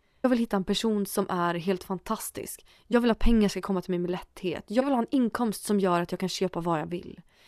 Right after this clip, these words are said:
Eller jag vill hitta den här drömprinsen som, som älskar mig för den jag är. Jag vill komma i tid till jobbet. Jag vill att allt ska lösa sig med lätthet." För när vi då fokuserar på det, då får vi en helt annan känsla i kroppen. Och det är någonting som gynnar oss.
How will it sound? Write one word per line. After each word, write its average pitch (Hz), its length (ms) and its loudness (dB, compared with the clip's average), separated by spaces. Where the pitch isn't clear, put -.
Eller 214 260 -2
jag 247 80 2
vill 247 80 0
hitta 233 180 0
den 190 100 -2
här 175 100 -4
drömprinsen 196 1300 -2
som, 202 420 0
som - 200 -8
älskar 214 360 -2
mig 185 140 4
för 185 100 -2
den 175 200 0
jag 170 120 -2
är. - 300 -8
Jag 240 280 2
vill 220 100 2
komma 202 340 0
i 185 60 -4
tid 220 360 -2
till 190 160 0
jobbet. - 520 -4
Jag 233 120 0
vill 214 100 2
att 202 120 -2
allt 220 180 0
ska - 120 -2
lösa 196 220 0
sig 185 100 0
med 175 120 0
lätthet." - 500 -10
För 240 100 4
när 233 280 8
vi 208 120 2
då 277 240 2
fokuserar 185 440 -4
på 190 120 -4
det, 196 340 2
då 196 60 -4
får 190 120 -2
vi 185 40 2
en 180 60 -2
helt 247 280 -4
annan 196 160 -2
känsla 185 300 0
i 175 40 2
kroppen. 175 540 -6
Och - 260 -4
det 277 460 4
är 208 80 4
någonting 185 400 2
som 180 140 -2
gynnar 165 300 -2
oss. - 320 -12